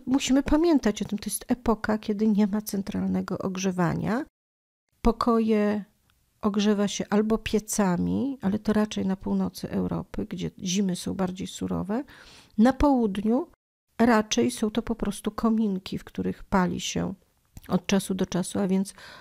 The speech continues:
ogień jest otwarty. I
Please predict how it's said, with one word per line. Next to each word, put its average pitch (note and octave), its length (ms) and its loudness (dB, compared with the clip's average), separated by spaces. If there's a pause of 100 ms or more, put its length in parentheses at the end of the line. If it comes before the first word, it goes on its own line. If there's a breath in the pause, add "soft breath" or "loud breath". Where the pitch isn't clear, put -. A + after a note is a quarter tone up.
(220 loud breath)
ogień G3 380 2
jest - 260 -4 (300 soft breath)
otwarty. G#3 840 2 (560 soft breath)
I G3+ 320 -2